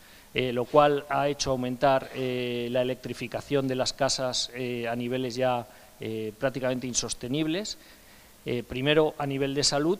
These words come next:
y luego a nivel de consumo, es decir, los consumos actuales que tenemos, eh, no se pueden sostener a lo largo del tiempo, es decir, eh,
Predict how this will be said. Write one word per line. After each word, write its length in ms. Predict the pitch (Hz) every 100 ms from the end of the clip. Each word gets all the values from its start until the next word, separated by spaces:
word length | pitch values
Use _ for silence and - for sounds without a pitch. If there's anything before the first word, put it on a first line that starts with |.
| -
y 120 | 135
luego 280 | 123 127 147
a 100 | 135 123
nivel 240 | 123 131
de 80 | 123
consumo, 500 | 110 110 180 147 107
es 80 | 110
decir, 320 | 110 - 113
los 180 | 110 -
consumos 600 | 110 104 135 135 127 123
actuales 440 | - 131 131 127
que 120 | -
tenemos, 560 | 123 127 147 165 - 113
eh, 220 | 120 110
no 320 | 107 110 120 131
se 120 | 139
pueden 220 | 127 113
sostener 520 | 107 110 - 120 120
a 40 | 113
lo 120 | 110
largo 260 | 113 104
del 80 | 107
tiempo, 340 | 104 165 160 107
es 60 |
decir, 380 | 107 101 117 107 - - -
eh, 400 | 107 104 101